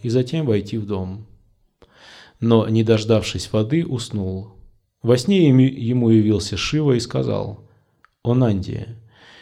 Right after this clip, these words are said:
все люди, рождённые в Тируваруте, это мои ганы, вечные спутники. Они не могут быть нечистыми. Ты сам увидишь это своими собственными глазами».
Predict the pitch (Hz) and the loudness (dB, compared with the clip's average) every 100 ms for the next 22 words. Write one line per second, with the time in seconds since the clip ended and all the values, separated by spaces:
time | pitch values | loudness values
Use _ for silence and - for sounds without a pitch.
0 | - - - 123 120 156 165 123 107 107 | -20 -14 -2 2 4 6 4 4 4 4
1 | 113 123 131 170 175 151 139 131 117 - | 4 4 4 2 2 2 2 0 -4 -2
2 | 117 113 110 117 123 113 139 135 104 98 | 2 4 2 0 -2 0 0 -2 -6 -6
3 | - - _ _ - 143 170 160 151 135 | -8 -14 _ _ -4 0 2 2 2 2
4 | 110 90 95 98 107 - - 107 101 - | 2 0 -4 -10 -12 -16 -4 0 0 -2
5 | 107 110 - 104 98 92 - 101 104 _ | -6 -6 -6 -6 -6 -12 -12 -14 -14 _
6 | _ _ - - - 127 202 175 135 147 | _ _ -20 -16 0 2 4 6 6 6
7 | 143 107 110 117 127 123 127 110 95 - | 4 2 0 -2 -2 -4 -4 -6 -8 -10
8 | 95 101 98 104 _ _ - _ _ _ | -10 -10 -14 -16 _ _ -20 _ _ _
9 | - 113 - 117 107 104 98 98 - 127 | 0 0 4 2 2 0 0 -4 -6 -2
10 | 139 131 95 107 - - - 113 117 143 | -2 -2 -6 -8 -18 -20 -6 2 4 6
11 | 165 170 165 113 95 - 104 107 107 104 | 2 0 -4 -4 -4 -6 -6 -4 -4 -2
12 | 113 113 95 92 92 | -4 -4 -8 -8 -12